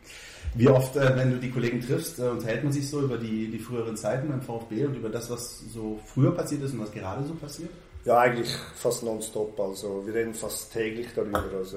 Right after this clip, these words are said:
Speaker 2: wir reden über den V F B, über meine Zu-, wie es war, wo ich da war, wo ich auch andere Mannschaften gespielt habe. Und, äh, ja, es gibt halt viel zu erzählen, weil es, äh, eine lange, lange Zeit, äh, und, äh, ich habe auch lange gespielt und, äh,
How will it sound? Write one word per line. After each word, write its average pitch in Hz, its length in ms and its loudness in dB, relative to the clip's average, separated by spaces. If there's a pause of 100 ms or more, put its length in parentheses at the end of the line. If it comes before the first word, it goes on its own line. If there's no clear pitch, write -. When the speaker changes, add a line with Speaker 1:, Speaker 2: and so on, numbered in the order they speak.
(160)
Speaker 2:
wir 98 80 -6
reden 104 280 -2
über 101 100 -4
den 98 120 -6
V 110 200 6
F - 140 -2
B, 113 680 2
über 104 140 -4
meine 101 180 0
Zu-, 113 240 0 (480)
wie 123 140 4
es - 200 6
war, 123 300 12
wo 117 80 4
ich 117 160 0
da 127 280 10
war, 123 360 10
wo 107 60 4
ich 110 120 0
auch 107 400 4
andere 120 200 4
Mannschaften 120 420 0
gespielt 117 420 -2
habe. 113 440 4
Und, 101 260 -2
äh, 98 280 2 (140)
ja, 127 360 6 (240)
es - 80 -10
gibt 131 140 4
halt 123 120 12
viel 139 180 0
zu 139 120 2
erzählen, 127 420 4
weil 104 220 2
es, - 380 -4
äh, 104 280 4
eine 104 180 -2
lange, 110 440 0 (760)
lange 120 300 10
Zeit, 127 520 6
äh, 117 360 6
und, 107 280 -2
äh, 101 120 0
ich 101 100 -4
habe 104 100 2
auch 101 160 2
lange 107 240 0
gespielt 117 560 -4
und, 101 260 -4
äh, 101 200 -4